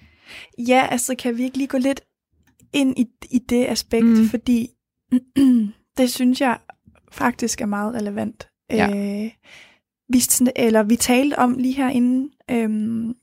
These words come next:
Speaker 1: det her aspekt med, at vi ved jo alle sammen godt, at man skal til auditions, man skal
Speaker 2: Mm.
Speaker 1: ind og synge for, at nu tager jeg igen bare udgangspunkt i
Speaker 2: Jamen, det er
Speaker 1: X-Factor.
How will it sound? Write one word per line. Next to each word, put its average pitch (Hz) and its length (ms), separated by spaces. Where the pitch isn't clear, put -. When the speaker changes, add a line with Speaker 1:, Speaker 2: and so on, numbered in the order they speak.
Speaker 1:
det 247 100
her 240 200
aspekt - 400
med, 226 240
at 208 200
vi 220 160
ved 247 140
jo 220 60
alle 214 160
sammen 208 200
godt, 214 180
at 220 40
man 214 140
skal 208 140
til - 100
auditions, 254 680
man 233 160
skal - 180
Speaker 2:
Mm. 190 80
Speaker 1:
ind 254 200
og 214 220
synge 254 420
for, 254 220
at 214 100
nu 226 100
tager 220 220
jeg 208 60
igen 220 140
bare 226 200
udgangspunkt 220 460
i - 20
Speaker 2:
Jamen, 214 140
det 226 120
er 226 40
Speaker 1:
X-Factor. 220 220